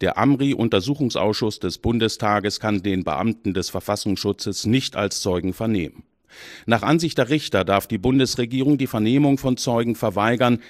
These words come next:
wenn das Staatswohl dies zwingend erfordert. Etwa wenn die Arbeitsfähigkeit der Nachrichtendienste in einem bestimmten Milieu nur dann gewährleistet ist, wenn man den Informanten uneingeschränkte Vertraulichkeit zusagt.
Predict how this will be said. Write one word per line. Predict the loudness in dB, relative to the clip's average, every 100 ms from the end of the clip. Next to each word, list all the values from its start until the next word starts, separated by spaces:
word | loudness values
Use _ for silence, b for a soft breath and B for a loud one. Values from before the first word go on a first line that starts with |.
| B
wenn | -2 0 2
das | 0 -2 -8
Staatswohl | -4 -2 -2 -4 -6 0 0 0
dies | -4 -4
zwingend | -6 2 6 6 6 2
erfordert. | -4 -2 -2 -2 -4 -14 -20 B B B
Etwa | 0 0 4 4
wenn | 4 2
die | 2
Arbeitsfähigkeit | 2 2 2 2 -2 -2 -2 0 0 2
der | 2
Nachrichtendienste | 4 2 0 -6 -6 -4 -2 -2 -2
in | 2 4
einem | 4 2 0
bestimmten | 0 0 0 0
Milieu | 0 2 2 4
nur | 2 2
dann | 2 4 4
gewährleistet | 4 4 2 2 0 -2 -6 -4
ist, | -4 -4 -10 B B
wenn | -2 4 6
man | 6 4
den | 4 2 2
Informanten | 0 0 0 0 0 0
uneingeschränkte | 0 2 2 2 0 0 -2 -2 -2 -2
Vertraulichkeit | -4 -4 0 2 2 -2 -6 -6 -8
zusagt. | -12 -14 -18 _